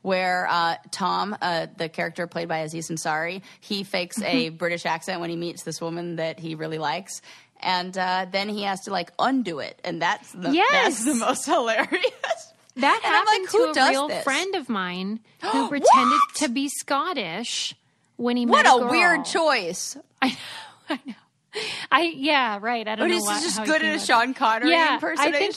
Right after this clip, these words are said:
Speaker 1: impersonation.
Speaker 2: was probably just
Speaker 1: Sean
Speaker 2: really good
Speaker 1: Connery.
Speaker 2: at it. And then he
Speaker 1: Yes.
Speaker 2: had to keep it up for, like, a year. And
Speaker 1: Oh
Speaker 2: then
Speaker 1: my God.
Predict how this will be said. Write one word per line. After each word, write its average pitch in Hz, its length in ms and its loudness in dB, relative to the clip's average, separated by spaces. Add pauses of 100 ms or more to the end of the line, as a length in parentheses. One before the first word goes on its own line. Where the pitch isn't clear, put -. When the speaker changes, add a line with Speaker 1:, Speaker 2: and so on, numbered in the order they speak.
Speaker 1:
impersonation. 381 80 0
Speaker 2:
was 320 140 -4
probably 269 380 -2
just 247 160 -4
Speaker 1:
Sean 196 100 4
Speaker 2:
really 226 160 0
good 220 260 0
Speaker 1:
Connery. - 60 -2
Speaker 2:
at 190 160 -4
it. - 280 -12 (800)
And 226 200 -6
then 233 260 -2
he 262 160 -2
Speaker 1:
Yes. 277 60 0
Speaker 2:
had 269 100 -4
to 262 60 -6
keep 262 280 -4
it 220 80 -2
up 240 220 -2
for, 233 140 -4
like, 208 160 -6
a 196 60 -6
year. 196 640 -4 (340)
And 220 140 2
Speaker 1:
Oh 220 300 4
Speaker 2:
then 202 100 -6
Speaker 1:
my 330 260 0
God. 254 600 -2